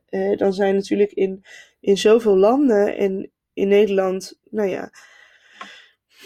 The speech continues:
is het misschien dan nog wel beter dan in andere landen, maar absoluut niet, <laughs> niet ideaal. Dan zijn we natuurlijk als, ehm, ja,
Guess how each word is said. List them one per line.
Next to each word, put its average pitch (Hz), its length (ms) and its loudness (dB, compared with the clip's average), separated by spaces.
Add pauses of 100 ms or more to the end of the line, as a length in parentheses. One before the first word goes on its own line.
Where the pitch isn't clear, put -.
(180)
is 202 160 0
het 196 120 -8
misschien 208 280 -2
dan 202 140 2
nog 202 160 0
wel 185 160 -2
beter 202 380 0
dan 190 200 0
in 185 100 -2
andere 240 280 0
landen, 175 240 -4
maar 180 220 -6 (180)
absoluut 240 500 0
niet, 247 480 0 (400)
<laughs> - 560 -6
niet 226 240 -6
ideaal. 208 800 -4
Dan 202 260 -12
zijn 262 420 -4
we 311 60 -2
natuurlijk 226 520 -6
als, - 420 -8 (540)
ehm, 190 380 -12 (500)
ja, - 320 -6